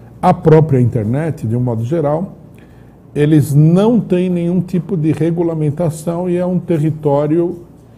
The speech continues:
onde cada um pode fazer as piores maldades possíveis. A coisa é apresentada assim, né? Então, por exemplo, é, algumas pessoas citam a questão do,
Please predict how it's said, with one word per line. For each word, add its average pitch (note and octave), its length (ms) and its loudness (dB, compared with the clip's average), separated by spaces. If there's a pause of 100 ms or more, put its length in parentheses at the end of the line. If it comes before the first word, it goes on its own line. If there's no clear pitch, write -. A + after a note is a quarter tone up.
(420)
onde D3+ 320 4
cada D#3 360 0
um D#3+ 120 0
pode D#3+ 280 0
fazer C#3+ 420 -2
as D3 100 -2
piores D3+ 400 -2
maldades C#3 600 -2
possíveis. A2+ 840 -8 (180)
A A2+ 40 -14
coisa D3 240 -4
é - 20 -4
apresentada C#3+ 640 -6
assim, - 300 -12 (580)
né? A2+ 220 -10 (680)
Então, D3+ 380 0
por D#3 180 2
exemplo, D3+ 720 -2 (840)
é, C3 200 -4
algumas D#3 520 0
pessoas B2+ 680 -4
citam B2 640 -6 (500)
a A#2+ 140 -8
questão C3 520 -6
do, G#2+ 300 -8